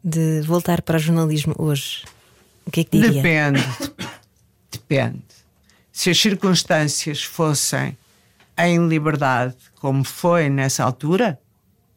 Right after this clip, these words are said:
Speaker 2: e com uma equipa com quem eu me divertisse a trabalhar e que eu soubesse que era uma equipa de jornalistas sérios, com um entendimento do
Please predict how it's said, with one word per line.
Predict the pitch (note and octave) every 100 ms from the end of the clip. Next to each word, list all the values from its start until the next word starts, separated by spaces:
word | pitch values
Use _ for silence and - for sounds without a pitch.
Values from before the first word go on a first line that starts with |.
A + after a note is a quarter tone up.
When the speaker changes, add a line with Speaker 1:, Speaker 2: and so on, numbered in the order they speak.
| _ _ _ -
Speaker 2:
e | D#3+
com | E3 D#3 C#3+ C3+ - _ _ _ _
uma | E3 E3 E3
equipa | E3 - G#3 F#3+ - D3+ D3 B2+ _ _ _
com | - D#3
quem | D#3 E3+
eu | D#3+ D#3+
me | D3+
divertisse | D3 D3+ - - F3+ F3+ - C#3 - _
a | -
trabalhar | C#3 C#3 C3+ B2+ G#2+ A#2 F3+ G3 _ - _
e | D3+
que | -
eu | D#3+
soubesse | D3+ - D3 D3 F3+ F3 - -
que | - D#3+
era | D3 C3 B2 B2 _ _ _ _
uma | D#3+ D3+ D3
equipa | C3+ - C#3 - B2+ B2 A#2 A2 _ _ _
de | D3+ D3
jornalistas | D3 C#3+ C#3+ - - C3 - - - -
sérios, | - - - F3+ G3+ A3+ A#3 A3+ -
com | - - E3 E3 F3+ F3 -
um | D#3+ D#3
entendimento | D3+ F3 E3 D#3 D#3 D#3+ D#3 D3+ E3+
do | E3 D#3 D#3 D3+ D3+